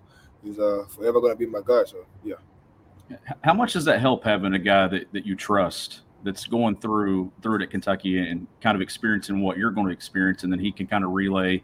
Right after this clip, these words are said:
Speaker 2: what that experience is like to you? How much does that help, having somebody you trust already there?
Speaker 1: Uh, you know, it really helps a lot because, uh, you get to see firsthand what it feels like and what, you know, get someone to really, you close with to really tell you, well, what to expect and how it feels, like,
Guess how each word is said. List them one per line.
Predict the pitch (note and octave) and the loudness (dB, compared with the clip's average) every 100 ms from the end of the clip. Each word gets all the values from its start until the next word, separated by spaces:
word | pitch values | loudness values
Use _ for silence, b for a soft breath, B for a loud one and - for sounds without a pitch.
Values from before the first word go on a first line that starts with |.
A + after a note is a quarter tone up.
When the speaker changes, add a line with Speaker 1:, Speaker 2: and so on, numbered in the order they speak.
| b b b _ | b b b _
Speaker 2:
what | G#2 C#3 | 0 2
that | G3 | -2
experience | - G2+ F#2+ F2+ | -2 0 0 -2
is | F2 | 0
like | F#2+ - | 0 0
to | F2+ | -2
you? | F2 E2+ | -2 0
How | |
much | A2 A#2+ | 0 0
does | G2 | -2
that | F#2 | -2
help, | G2 F#2+ | 0 0
having | F#2+ F2 | -2 -4
somebody | - F#2+ F2+ | -2 -2 -2
you | |
trust | - F#2 F2+ | -2 -4 0
already | F#2 F#2 E2+ | 2 2 0
there? | E2+ D#2+ - _ _ _ _ - - E3+ | -2 -4 -6 _ _ _ _ -12 0 8
Speaker 1:
Uh, | F3 E3+ | 12 12
you | F3 | 10
know, | A3 G3 | 8 6
it | C#3+ | 8
really | D3+ D#3+ | 8 8
helps | D#3 D3 | 6 4
a | B2 | 6
lot | D3 D#3+ - - - | 10 10 10 -4 -8
because, | C#3 C#3 C3+ C3 | -2 0 2 4
uh, | B2 | 2
you | B2+ | 2
get | C3+ C#3 | 0 -2
to | - | -2
see | - - C#3+ | -2 6 6
firsthand | C#3 A#2+ C#3+ C3+ B2 | 6 0 0 0 0
what | C3 | -2
it | B2 | -2
feels | C#3+ C3+ | -2 2
like | C3+ C3 - | 2 2 0
and | B2+ B2 G2+ | -6 -8 -14
what, | B2+ C3 | -14 -12
you | B2 - | -14 -4
know, | C3 B2 - _ - | 0 0 0 _ -2
get | D#3 | 0
someone | - C3+ C3+ | 2 4 2
to | B2+ | 2
really, | A#2+ C3+ C3 B2+ G#2+ | 0 0 0 -2 0
you | C#3+ D3 | 2 4
close | D#3 D#3 D3 | 6 6 4
with | C#3+ | 0
to | B2+ | -2
really | C#3 C#3+ C3+ | 0 2 2
tell | - D3 | 2 2
you, | C#3+ C3 | 2 0
well, | B2 C3 B2+ A#2+ B B B B B B - | 0 4 4 4 B B B B B B 4
what | D3 | 6
to | - C3+ | 6 2
expect | C3 - C3+ | 2 4 6
and | B2+ B2 | 4 2
how | C3+ C3+ | 4 6
it | B2 - | 6 2
feels, | D3 C#3+ C#3 B2+ | 4 6 4 2
like, | A#2+ A2+ A2 | 2 2 0